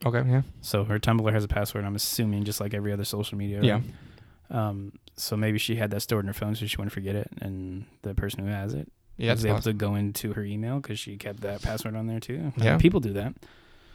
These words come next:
Speaker 1: That could work, yeah.
Speaker 2: Just, just a weird thought.
Speaker 1: Now, I think we're, we're at the point of the conspiracies now, I,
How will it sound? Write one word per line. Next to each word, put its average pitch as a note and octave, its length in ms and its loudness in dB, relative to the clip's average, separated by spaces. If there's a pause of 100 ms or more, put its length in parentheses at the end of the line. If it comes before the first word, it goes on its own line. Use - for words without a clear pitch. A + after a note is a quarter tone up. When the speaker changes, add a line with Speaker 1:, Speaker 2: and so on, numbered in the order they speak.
Speaker 1:
That B2+ 160 6
could D#3 120 4
work, C#3+ 140 8
yeah. D#3 200 6 (220)
Speaker 2:
Just, - 300 -6
just A#2+ 260 0
a G#2+ 80 0
weird G#2 260 -4
thought. G2+ 240 -6 (580)
Speaker 1:
Now, B2 340 6 (1200)
I C#3 80 6
think E3 200 4
we're, C3+ 120 8
we're C3 260 4
at B2 160 6
the B2 80 2
point A2 240 6
of A2 120 -2 (220)
the A#2+ 140 6
conspiracies A2 580 2
now, G#2+ 200 2
I, A2 100 0